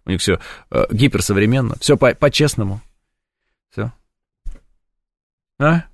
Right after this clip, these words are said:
Как вам предсказания по Сирии, пишет Игорь. Чьи?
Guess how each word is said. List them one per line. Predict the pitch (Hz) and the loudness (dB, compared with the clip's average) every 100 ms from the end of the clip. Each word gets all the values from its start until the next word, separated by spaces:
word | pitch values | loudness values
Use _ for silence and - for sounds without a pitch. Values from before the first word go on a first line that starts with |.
| _ _ _ | _ _ _
Как | 147 165 | 2 2
вам | 156 156 | 4 2
предсказания | 147 139 - 135 117 135 127 123 | 2 -2 2 2 4 4 4 2
по | 123 | 0
Сирии, | - 131 90 | 2 2 2
пишет | - - - - | 0 -4 -6 -4
Игорь. | 101 80 76 - | 0 0 -2 -6
Чьи? | - 120 135 | 0 4 6